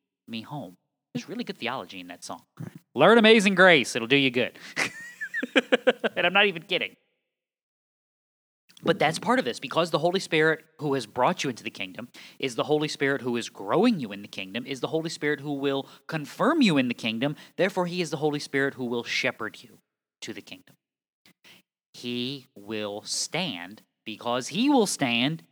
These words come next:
Speaker 1: you will stand. Because you will stand, you will speak. Why? Because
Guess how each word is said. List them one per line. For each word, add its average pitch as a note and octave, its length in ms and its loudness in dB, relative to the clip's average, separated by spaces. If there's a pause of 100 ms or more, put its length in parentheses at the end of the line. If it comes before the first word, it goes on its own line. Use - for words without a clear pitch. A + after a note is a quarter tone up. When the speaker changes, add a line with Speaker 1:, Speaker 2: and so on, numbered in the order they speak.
(320)
Speaker 1:
you C4+ 200 0
will C#3+ 180 0
stand. F2+ 480 -6
Because A#2+ 420 -8
you B2+ 100 -10
will A#2+ 140 -8
stand, C#3+ 580 0 (340)
you A2+ 180 -8
will E3 140 2
speak. - 420 0 (140)
Why? G#2+ 360 2
Because C#3 680 -2